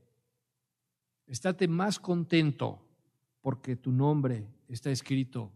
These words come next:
en el libro de la vida. Más contento por eso. Entonces, al final, es un, es un triángulo virtuoso este, ¿eh? Al final,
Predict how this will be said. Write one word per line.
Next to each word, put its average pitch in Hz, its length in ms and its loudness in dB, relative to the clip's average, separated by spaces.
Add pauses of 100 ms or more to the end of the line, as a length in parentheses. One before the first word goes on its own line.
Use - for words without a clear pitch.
(100)
en 131 140 -8
el 131 100 -2
libro 127 240 2
de 113 80 -6
la 107 100 -10
vida. - 340 -20 (1500)
Más 170 260 4
contento 170 540 4
por 139 160 2
eso. 135 280 0 (220)
Entonces, 214 380 2
al 202 140 4
final, 170 640 2 (580)
es 185 120 -2
un, 220 200 2
es 226 140 0
un 254 100 2
triángulo 208 480 2
virtuoso 143 500 0
este, 113 340 -4
¿eh? 92 60 -14 (680)
Al 139 140 -2
final, 139 540 0